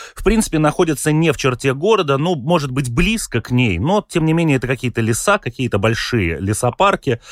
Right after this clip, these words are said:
что-то в этом духе. И как только ты начинаешь пытаться приблизиться к этому дереву, птица замолкает, а в худшем случае ещё и тихо потом куда-нибудь улетает.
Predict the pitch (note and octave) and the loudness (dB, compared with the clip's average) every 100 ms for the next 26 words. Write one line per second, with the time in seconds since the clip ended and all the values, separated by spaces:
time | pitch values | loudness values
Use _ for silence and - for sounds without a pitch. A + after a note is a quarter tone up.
0 | - - - - E3 C#3+ C#3 C#3+ A2 E2+ | -20 -20 -4 0 2 2 2 2 0 -2
1 | D2+ - - - _ C3 D#3+ D#3 C3+ G2+ | -8 -16 -18 -20 _ 0 2 2 2 0
2 | D#3+ D3 G3 E3 C3 C3+ C3 D3+ D3 A#2+ | -2 0 0 2 0 -2 -2 0 0 0
3 | - - A#2 - A2+ C#3 C#3 G3 A3 D#3+ | -2 0 0 -2 -2 -2 0 -2 0 0
4 | C3+ A2+ A2 A2 G#2 A2 F#2+ G2 - D#3 | 0 0 2 2 2 2 2 0 0 0
5 | C3+ C#3 C#3 C#3+ F#3 D#3 - - C#3+ C3+ | 2 4 4 2 2 0 0 -4 -2 -2
6 | A#2 B2 - A2 - A#2+ A2+ - D#3+ G#2 | 0 -2 -2 -2 0 0 0 -2 -2 0
7 | G#2 C3+ C3 B2 A2 A2 G2+ G#2+ F#2+ C#2+ | 0 2 0 2 2 2 0 -2 0 -2
8 | A#1 - | -6 -14